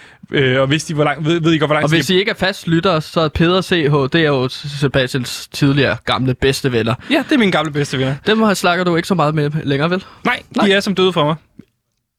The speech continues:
Speaker 1: Men de snakker så heller ikke med mig. Eller de svarer i hvert fald ikke, når jeg ringer.
Speaker 2: Nej,
Speaker 1: Nå,
Speaker 2: okay, modtaget.
Speaker 1: jeg, jeg sagde til dem, "Ved I godt, at, øh, jeg har set live action, øh, udgaven af Junglebogen i går, og ved du godt, hvor lang tid de har brugt på at opdrage de dyr?" Og så begyndte de så at forklare mig, at det er ikke rigtige dyr.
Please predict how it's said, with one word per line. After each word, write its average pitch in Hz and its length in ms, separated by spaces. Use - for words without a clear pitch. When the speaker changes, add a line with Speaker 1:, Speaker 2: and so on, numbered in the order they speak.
Speaker 1:
Men 139 120
de 175 140
snakker 147 280
så 139 60
heller 139 100
ikke 127 120
med 120 100
mig. 110 200
Eller 143 140
de 139 120
svarer 147 160
i 160 40
hvert 143 120
fald 123 60
ikke, 127 100
når 127 60
jeg 117 80
ringer. 113 140
Speaker 2:
Nej, 160 100
Speaker 1:
Nå, 165 180
Speaker 2:
okay, 135 280
modtaget. 156 300
Speaker 1:
jeg, 120 80
jeg 170 120
sagde 185 220
til 170 140
dem, 165 140
"Ved 185 140
I 175 40
godt, 147 180
at, 143 180
øh, 127 420
jeg 135 100
har 139 60
set 131 200
live 135 200
action, 151 340
øh, 131 180
udgaven 127 400
af 123 400
Junglebogen 156 320
i 135 40
går, 147 260
og 135 420
ved 160 140
du 151 60
godt, 143 160
hvor 151 80
lang 143 140
tid 147 120
de 139 60
har 135 40
brugt 139 160
på 175 80
at 151 40
opdrage 147 260
de 151 60
dyr?" 151 280
Og - 60
så 123 60
begyndte 139 200
de 135 60
så 139 80
at 123 60
forklare 127 260
mig, 127 120
at 123 100
det 131 60
er 131 40
ikke 127 140
rigtige 131 160
dyr. 127 220